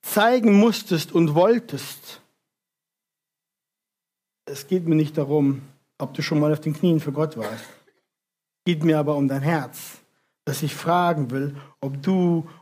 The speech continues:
Gottes Gegenwart derart kennst und er dir derart begegnet ist, dass du innerlich und vielleicht auch äußerlich in Anbetung vor ihm niedergefallen bist. Wenn nicht,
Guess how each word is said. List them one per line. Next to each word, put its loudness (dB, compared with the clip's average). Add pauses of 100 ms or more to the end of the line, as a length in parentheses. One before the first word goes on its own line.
(100)
Gottes 0
Gegenwart 2
derart 0
kennst -4
und -4
er 2
dir -2
derart 0 (360)
begegnet 4
ist, -2
dass -2
du -12
innerlich 4
und -4
vielleicht 0
auch -4
äußerlich 0 (600)
in 0
Anbetung 2
vor -4
ihm -2
niedergefallen -8
bist. -18 (2250)
Wenn 4
nicht, 0